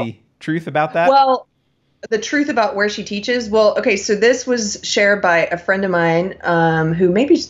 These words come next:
Speaker 2: is watching. Um, <clears throat> thank you, Catherine,
Speaker 1: Catherine
Speaker 2: for
Speaker 1: Jepson
Speaker 2: sharing.
Speaker 1: Moore.
Speaker 2: I think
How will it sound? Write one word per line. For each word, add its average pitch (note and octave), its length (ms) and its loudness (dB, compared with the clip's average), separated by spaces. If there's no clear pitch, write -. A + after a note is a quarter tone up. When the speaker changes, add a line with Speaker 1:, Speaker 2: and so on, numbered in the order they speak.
Speaker 2:
is G#3+ 160 -2
watching. F#3 520 0
Um, E3+ 460 2
<clears throat> A3+ 260 2
thank A#3 200 0
you, G#3 100 0
Catherine, F3 600 -2
Speaker 1:
Catherine B2 320 -8
Speaker 2:
for E3+ 60 0
Speaker 1:
Jepson D#3+ 200 0
Speaker 2:
sharing. E3+ 220 0
Speaker 1:
Moore. D3+ 100 0
Speaker 2:
I - 20 -8
think G#3 240 -6